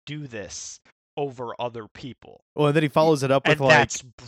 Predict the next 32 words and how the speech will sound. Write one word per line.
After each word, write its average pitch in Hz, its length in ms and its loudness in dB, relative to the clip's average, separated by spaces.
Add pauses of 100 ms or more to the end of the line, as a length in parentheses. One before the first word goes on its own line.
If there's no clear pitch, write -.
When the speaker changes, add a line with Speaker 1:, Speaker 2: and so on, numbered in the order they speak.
(160)
Speaker 1:
brilliant. 120 400 -8
Speaker 2:
like, 147 220 -2
"I 151 140 0
get 160 200 -2
it. 196 160 -4
You 170 120 -2
don't 190 160 -4
have 139 220 -4
to - 80 -8
do 107 180 -2
it. 165 120 -2
You 131 100 -16
got 196 140 -2
a 190 60 0
weak 196 180 -6
tum 220 220 -2
tum. 101 420 -6
I 220 160 -8
understand." 151 560 -8
<laughs> - 320 -8
Speaker 1:
I, 185 180 4
and 196 120 6
I 202 260 4
just, 190 220 -2
and, 202 160 0
and 202 200 0
when 202 140 -2
he 226 80 -4
said 240 220 -4
"weak 170 440 -8
tum 156 280 -2
tum," 190 340 -4